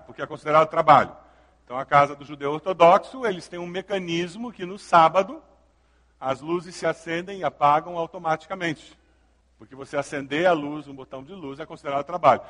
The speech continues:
Então, o elevador, eu entrei no elevador de curiosidade, eu andei no elevador.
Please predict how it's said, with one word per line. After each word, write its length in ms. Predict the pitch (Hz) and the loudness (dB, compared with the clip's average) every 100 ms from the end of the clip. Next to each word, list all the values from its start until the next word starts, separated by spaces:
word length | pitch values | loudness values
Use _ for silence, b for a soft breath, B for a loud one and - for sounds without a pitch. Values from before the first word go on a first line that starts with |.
| B | B
Então, 260 | - 160 233 | -16 0 2
o 40 | |
elevador, 640 | 233 208 208 208 202 226 320 - _ _ _ _ _ | 4 6 6 6 6 4 2 -8 _ _ _ _ _
eu 220 | 190 220 | 10 10
entrei 280 | 269 - 254 | 6 2 2
no 60 | 247 | 4
elevador 380 | 220 175 170 | 6 6 4
de 80 | 175 | -2
curiosidade, 680 | 233 254 226 277 185 135 120 | -4 -2 -2 8 8 8 4
eu 100 | 156 | -2
andei 280 | 208 175 180 | 0 0 0
no 80 | |
elevador. 360 | 156 135 123 - | -2 -2 -4 -6